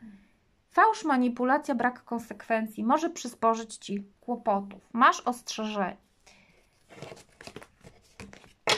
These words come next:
Czyli niby ładnie, a jednak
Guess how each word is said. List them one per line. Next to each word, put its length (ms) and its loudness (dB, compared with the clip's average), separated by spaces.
Czyli 240 2
niby 340 8
ładnie, 420 8
a 180 2
jednak 800 -2